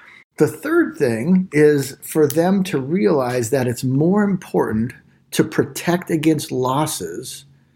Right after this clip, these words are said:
long-term than it is to hitting home runs. So again, that they can build a tax-free retirement, that they can capture a part of the market's growth in the good years without having any exposure to loss in the bad years.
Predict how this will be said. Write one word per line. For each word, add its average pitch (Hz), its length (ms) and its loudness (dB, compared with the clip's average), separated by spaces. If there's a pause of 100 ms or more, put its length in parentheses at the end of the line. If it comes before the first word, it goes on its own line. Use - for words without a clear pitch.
(320)
long-term 120 720 0
than 127 140 0
it 123 160 -4
is 143 340 4
to 120 80 -4
hitting 117 380 0
home 113 340 0
runs. 95 320 -6
So 160 160 6
again, 160 300 4 (580)
that 117 140 0
they 113 100 2
can 190 300 2
build 185 200 4
a 175 60 4
tax-free 156 480 -4
retirement, 127 600 0 (240)
that 131 460 -2 (200)
they 147 240 4
can 135 220 -4
capture 156 920 2 (140)
a 120 200 -2 (220)
part 170 400 4
of 127 160 0
the 127 80 0
market's 139 800 -2
growth 135 500 0
in 131 80 2
the 117 80 2
good 143 300 2
years 151 300 2
without 120 300 -2
having 117 400 -2 (140)
any 175 240 4
exposure 147 580 0
to 135 80 -2
loss 127 380 -2
in 127 60 -6
the 117 80 0
bad 123 340 0
years. 120 360 0